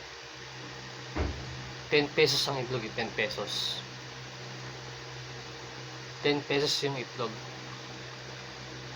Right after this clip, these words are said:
Pag bumili ka nun, tas ang pera mo, ten pesos, wala ka ng sukli. Eh,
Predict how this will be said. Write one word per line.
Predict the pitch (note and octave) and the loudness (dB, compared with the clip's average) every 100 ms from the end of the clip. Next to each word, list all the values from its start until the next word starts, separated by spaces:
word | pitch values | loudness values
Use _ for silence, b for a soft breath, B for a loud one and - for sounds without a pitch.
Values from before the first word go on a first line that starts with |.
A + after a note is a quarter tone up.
| - - - - - - | -8 -8 -8 -10 -8 -2
Pag | C3+ | 6
bumili | C#3+ D3+ D3 | 8 8 6
ka | C#3+ B2 | 8 6
nun, | A#2 | 6
tas | C3 - C3+ | 4 6 6
ang | C3+ C3 B2+ - - | 6 4 0 -8 -4
pera | - C3+ B2 | 4 6 6
mo, | A#2 | 4
ten | A#2+ A#2 A#2 | 2 2 4
pesos, | A2 - G#2 - | 2 2 0 2
wala | C#3 C3 | 6 6
ka | B2+ | 6
ng | B2 | 4
sukli. | A#2+ G#2+ G#2+ - - - - - - - - - - - - - - - - - - - - - - | 2 0 -2 -6 -8 -10 -10 -10 -10 -10 -10 -8 -8 -8 -8 -8 -8 -8 -10 -10 -10 -10 -10 -10 -2
Eh, | C3+ | 4